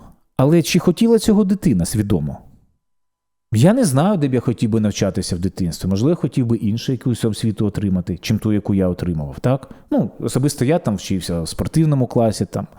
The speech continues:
А хтось з вас, можливо, взагалі де хтось не вчився, хтось там в П Т У пішов, так? Ну, кожен там ко-, по своїм можливостям. Але питання: чи хотіла людина навчатися тут, чи не хотіла? І тепер саме головне.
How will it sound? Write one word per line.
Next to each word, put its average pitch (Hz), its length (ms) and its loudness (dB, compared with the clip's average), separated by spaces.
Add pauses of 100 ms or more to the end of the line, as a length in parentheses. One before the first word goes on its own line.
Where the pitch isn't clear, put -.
(460)
А 87 420 -2
хтось 127 260 -2
з 101 60 -4
вас, 147 300 0
можливо, 92 360 -2
взагалі 87 400 0
де 127 120 2
хтось - 280 0
не 127 60 2
вчився, 104 640 0
хтось - 240 0
там 101 140 -2
в - 40 -6
П 95 140 -6
Т 90 120 -6
У 120 180 0
пішов, 107 360 -2
так? 165 220 2
Ну, 143 80 2
кожен 135 340 0
там 107 380 0
ко-, 113 220 -2
по 117 120 -2
своїм 113 240 0
можливостям. 110 600 -2 (800)
Але 147 220 6
питання: 156 420 4
чи 120 160 0
хотіла 302 400 4
людина 156 360 2
навчатися 107 540 0
тут, - 200 -4
чи - 100 -2
не 147 100 2
хотіла? 143 360 2 (100)
І - 60 -4
тепер - 320 -2
саме 208 340 2
головне. 90 560 -2